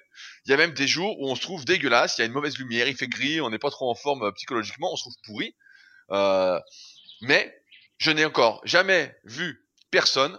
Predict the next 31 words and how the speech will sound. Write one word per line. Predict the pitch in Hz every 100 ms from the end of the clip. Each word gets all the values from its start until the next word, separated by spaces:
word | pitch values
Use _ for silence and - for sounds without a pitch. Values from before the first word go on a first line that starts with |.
| _
avec | - 113 131 175 - -
tous | 175 202 - -
les | 120
muscles | 139 175 - 139
courts. | 104 - _
Personne, | - 180 - 165 170
personne, | 135 - 151
personne. | 131 135 107 87 _ - - _
Arnaud, | 131 135 160
par | 165
exemple, | 113 123
dans | 101
la |
team | -
Superphysique, | 127 - 107 175 -
a | 107
beaucoup | 104 180 185
de | 165
muscles | 139 113
courts, | - 220 - _ _ _
mais | 117 151
il | 123
a | 156 - _ _
certains | - 170 147 151
muscles | 143 -
longs | 135
quand | 131 120
même, | 165 156
comme | 135
ses | 127
triceps. | 123 127 101 - -